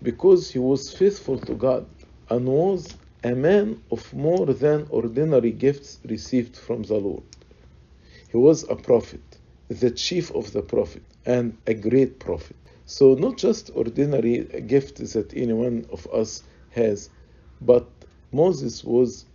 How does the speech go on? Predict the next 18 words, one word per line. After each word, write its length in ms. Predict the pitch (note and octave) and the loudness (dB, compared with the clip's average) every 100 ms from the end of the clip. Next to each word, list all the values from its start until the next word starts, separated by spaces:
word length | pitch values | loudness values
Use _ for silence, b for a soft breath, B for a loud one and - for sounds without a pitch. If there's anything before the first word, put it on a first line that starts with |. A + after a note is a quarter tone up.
| _ - | _ -6
unique. 600 | A2 B2+ D#3 A2+ - - | -2 0 0 -2 -6 -8
That's 280 | G#2+ - | -8 -4
why 160 | B2 A#2+ | 0 0
he 140 | G#2 - | 0 -6
is 140 | - | -6
a 80 | G#2 | -4
man 300 | A#2+ B2+ G2+ | -4 -4 -6
of 160 | E2 | -10
God. 220 | - - - b b b b b b b b | -10 -12 -12 b b b b b b b b
Psalm 400 | - - E3 D#3+ | 0 6 6 4
ninety 600 | C#3+ G3+ A3 - A2 G#2 - - - - - | 0 0 -2 -6 -8 -8 -10 -20 -20 -12 -6
is 180 | A2 | -4
the 100 | G2+ | -4
first 500 | - - E3+ - - | -4 -2 -2 -4 -12
psalm 420 | A2 - D3 C#3 - - | -10 -4 -2 -2 -6 -10
in 180 | A#2 | -6
the 340 | A2+ A2 A#2 A#2 | -2 2 2 2
fourth 420 | - E3+ E3+ - | 0 0 0 -6